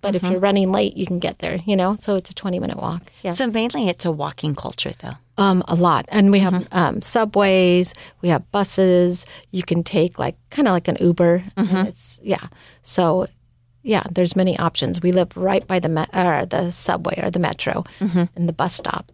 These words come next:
Speaker 2: Mm-hmm.
Speaker 1: or we can walk. And, yeah.
Speaker 2: So, um, we only have a few minutes, but, you know, tell me a little bit about your devotional life, because, you know, that's, like, so important in the ministry. It's not just the doing, but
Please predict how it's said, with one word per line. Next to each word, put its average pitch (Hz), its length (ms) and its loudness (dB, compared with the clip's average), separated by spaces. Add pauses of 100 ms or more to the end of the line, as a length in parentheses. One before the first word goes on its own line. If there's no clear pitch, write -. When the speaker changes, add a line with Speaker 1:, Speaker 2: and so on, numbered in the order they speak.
Speaker 2:
Mm-hmm. 170 280 -6
Speaker 1:
or 156 40 -8
we 170 100 -6
can 180 180 -6
walk. - 280 -2 (180)
And, - 300 -8
yeah. - 240 -8 (400)
Speaker 2:
So, 254 260 -2 (440)
um, 202 360 -2 (440)
we 220 180 0
only 226 140 2
have 202 120 0
a 185 40 -2
few 180 200 -2
minutes, 180 320 -4
but, 180 200 -6 (200)
you 208 100 -4
know, 214 220 -2
tell 262 160 -6
me 349 100 -2
a 359 60 0
little 208 260 0
bit 185 200 -2
about 165 360 -4 (840)
your 208 180 2
devotional 170 580 0
life, 151 260 -4
because, 190 480 -4
you 196 180 -2
know, 190 220 0 (140)
that's, - 540 -2 (100)
like, 190 200 -2
so 185 280 0
important - 760 -8 (600)
in 180 160 2
the 160 80 4
ministry. 156 540 0
It's - 180 -2
not 180 200 0
just 190 260 -2
the 170 80 -4
doing, 156 420 -2
but - 220 -6